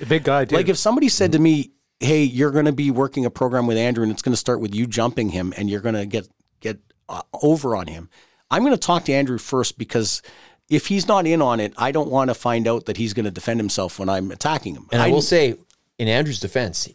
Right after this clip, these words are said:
Speaker 3: talking about how tough he is, when we did that angle, you and I,
Speaker 2: Yeah.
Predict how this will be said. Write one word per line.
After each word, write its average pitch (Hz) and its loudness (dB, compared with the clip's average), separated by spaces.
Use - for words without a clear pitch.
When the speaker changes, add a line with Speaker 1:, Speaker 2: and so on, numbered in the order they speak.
Speaker 3:
talking 107 -2
about 92 -2
how 80 -2
tough - -4
he 69 -16
is, - -10
when 101 -4
we 117 0
did 127 -2
that 104 2
angle, 101 -2
you 101 -4
and 95 -4
I, 95 -4
Speaker 2:
Yeah. 135 2